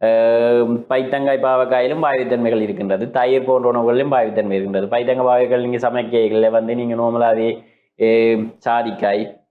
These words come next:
பெருஞ்சீரகம், பெருங்காயம் அதுகளை போட்டு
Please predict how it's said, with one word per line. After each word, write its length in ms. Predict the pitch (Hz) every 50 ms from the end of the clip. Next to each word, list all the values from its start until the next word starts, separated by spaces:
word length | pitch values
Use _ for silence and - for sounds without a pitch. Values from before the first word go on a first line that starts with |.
| _ _ _ _ _ 113 113
பெருஞ்சீரகம், 880 | 110 107 - 117 120 123 120 120 113 113 110 107 104 104 101 101 110 107 - _ _ _ _ _ _ -
பெருங்காயம் 640 | 120 120 123 123 123 120 110 107 104 107 110 113
அதுகளை 400 | 117 120 127 127 131 127 120 -
போட்டு 320 | 104 131 135 139 135 147